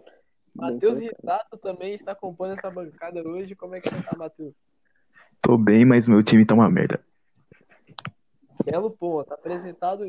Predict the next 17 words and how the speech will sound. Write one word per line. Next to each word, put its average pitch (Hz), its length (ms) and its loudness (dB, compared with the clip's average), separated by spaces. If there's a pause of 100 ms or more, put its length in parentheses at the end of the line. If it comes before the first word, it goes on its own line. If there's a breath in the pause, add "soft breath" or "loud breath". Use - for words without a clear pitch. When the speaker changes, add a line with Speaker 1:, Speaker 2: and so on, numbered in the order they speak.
Speaker 1:
genial. 156 640 -12 (840)
Aí 170 220 -8
temos 214 380 -8
o 220 80 -8
Gabi 190 400 -6
também. 185 320 -12
Como 226 160 -12
é 220 80 -10
que - 80 -20
você 226 120 -12
tá, 196 200 -10
Gabi? 143 340 -12 (1400 soft breath)
Speaker 2:
Boa 139 240 2
noite 147 380 4
aí 147 140 4
a 143 100 2
todos. 165 600 0